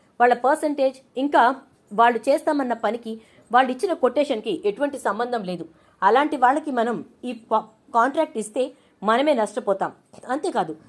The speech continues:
మార్కెట్లో మన రెప్యుటేషన్ దెబ్బతింటుంది. జనరల్ మేనేజర్ అంటే ఊరికే కూర్చొని సంతకాలు పెట్టడం కాదు, ఇవన్నీ తెలుసుకోవాలి, అర్థమైందా? ఫైల్ రిజెక్ట్ చేయి," అని అంటే, "అది కాదన్నయ్య, ఈ ఒక్కసారికి మీరు, నేను దగ్గరుండి చేయిస్తాను కదా,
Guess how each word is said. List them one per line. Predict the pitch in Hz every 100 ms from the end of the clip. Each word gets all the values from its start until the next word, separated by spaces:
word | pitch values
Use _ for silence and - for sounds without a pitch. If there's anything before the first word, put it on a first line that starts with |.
| _ - 220
మార్కెట్లో | 285 285 247 254 247
మన | 226 208
రెప్యుటేషన్ | 214 320 330 294 214
దెబ్బతింటుంది. | 202 226 208 196 165 - _ - 160
జనరల్ | 214 240 254
మేనేజర్ | 226 254 233 226
అంటే | 220 226 - - _
ఊరికే | 277 381 370 285
కూర్చొని | 269 285
సంతకాలు | 262 - 302 320 277
పెట్టడం | 254 247 247
కాదు, | 214 - _ -
ఇవన్నీ | 170 240 277
తెలుసుకోవాలి, | 233 233 - 240 143 - _ _ -
అర్థమైందా? | 190 185 285 214 233 - _ _ _
ఫైల్ | - 240 220
రిజెక్ట్ | 240 240
చేయి," | 185 - _ _ -
అని | 247 233
అంటే, | 226 254 226 226 _ -
"అది | 208 247 214 - _
కాదన్నయ్య, | 240 269 294 233 185 180 _ _ _ _ _ _ _ 311
ఈ | 294
ఒక్కసారికి | 277 359 349 302 302 277 170 196
మీరు, | 262 240 190 -
నేను | 220 262 311 262
దగ్గరుండి | 247 392 320 -
చేయిస్తాను | 226 233 240 226
కదా, | 208